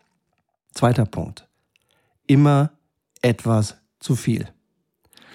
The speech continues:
Ganz am Anfang meiner Führungskarriere habe ich manches richtig gemacht, aber auch so manchen Preis bezahlt, manches Lehrgeld bezahlt, manchen kleinen Fehler gemacht.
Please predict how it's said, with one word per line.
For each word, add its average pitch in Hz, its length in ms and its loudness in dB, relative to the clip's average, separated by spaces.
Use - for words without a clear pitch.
Ganz 202 200 4
am 226 120 4
Anfang 185 340 4
meiner 151 240 4
Führungskarriere 139 1080 2
habe 143 200 2
ich 143 220 -2
manches 175 520 2
richtig 165 360 -2
gemacht, 127 380 -2
aber 127 180 2
auch 123 160 0
so 139 180 0
manchen 127 600 0
Preis 131 340 0
bezahlt, 117 560 -4
manches 123 340 -2
Lehrgeld 117 680 0
bezahlt, - 560 -10
manchen 190 280 -2
kleinen 135 280 0
Fehler 123 260 0
gemacht. - 440 -8